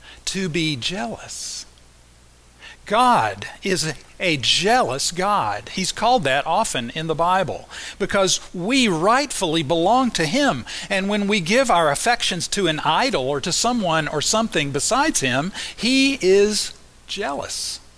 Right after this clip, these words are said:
for our love. But envy is never a good thing. It's irredeemable.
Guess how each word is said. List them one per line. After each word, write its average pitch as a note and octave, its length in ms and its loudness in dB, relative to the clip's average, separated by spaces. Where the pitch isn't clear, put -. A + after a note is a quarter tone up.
for - 180 -6
our C3+ 200 -2
love. A#2 580 -8
But F#3 160 2
envy G#3+ 380 4
is D3 120 0
never F3 300 0
a C3 80 -2
good B2 220 -2
thing. C3 400 -4
It's F3 280 -2
irredeemable. F3 1120 0